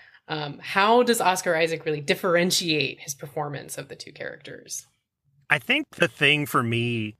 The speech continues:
Speaker 2: that stood out about three episodes in to Moon Knight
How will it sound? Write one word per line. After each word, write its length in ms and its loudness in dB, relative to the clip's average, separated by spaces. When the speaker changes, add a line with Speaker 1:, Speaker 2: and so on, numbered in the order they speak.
Speaker 2:
that 240 2
stood 340 0
out 320 4
about 320 0
three 360 2
episodes 680 0
in 500 -2
to 480 2
Moon 280 0
Knight 320 -6